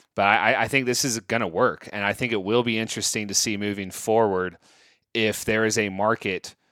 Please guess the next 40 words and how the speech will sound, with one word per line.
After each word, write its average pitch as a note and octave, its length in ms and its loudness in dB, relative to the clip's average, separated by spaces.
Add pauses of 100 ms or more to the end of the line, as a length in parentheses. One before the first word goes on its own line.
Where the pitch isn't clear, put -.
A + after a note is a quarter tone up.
(140)
for G2+ 460 -2
college G#2 580 0
players, G2 460 0
uh, D#2+ 320 -10 (340)
as G2+ 200 0
Oliver G2+ 360 4
Luck G2 220 0
has G2 180 -10
mentioned. G#2 300 -4
I G#2 80 4
don't A2 140 -2
think A2 180 -4
they're G#2 80 -4
gonna, F#2+ 160 -4
like, F2+ 260 -4
ever G#2 180 -4
lure G2 200 -2
a - 40 -4
Trevor G2+ 360 2 (100)
Lawrence G2 460 2
out E2 340 -4 (340)
of F#2+ 120 -8
college G2 360 2
early F#2+ 260 -2
or F#2 80 -2
anything F2+ 260 -8
like D#2 200 -10
that, A2+ 300 4
but F#2 240 0 (420)
I A#2 80 -2
think C#3 320 0
it A#2+ 220 -2
probably A2+ 300 6
will G#2 200 2
happen G2+ 360 2
at - 120 -8
some G2+ 240 -2
point F#2 320 -8
eventually. F2+ 440 -8
So F#2+ 360 -2